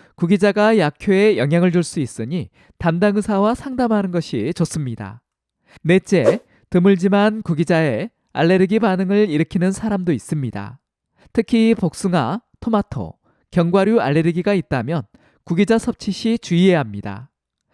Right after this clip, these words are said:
처음 먹을 때는 소량으로 시작해서 몸의 반응을 살펴보는 것이 안전합니다. 오늘은 구기자가 당뇨와 간 건강에 어떤 도움을 주는지 실제 연구 결과와 함께 자세히 알아봤습니다.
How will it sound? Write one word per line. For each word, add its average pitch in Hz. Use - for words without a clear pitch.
처음 233
먹을 208
때는 208
소량으로 247
시작해서 170
몸의 165
반응을 170
살펴보는 208
것이 151
안전합니다. 127
오늘은 220
구기자가 185
당뇨와 175
간 147
건강에 151
어떤 208
도움을 165
주는지 117
실제 240
연구 160
결과와 170
함께 170
자세히 143
알아봤습니다. 110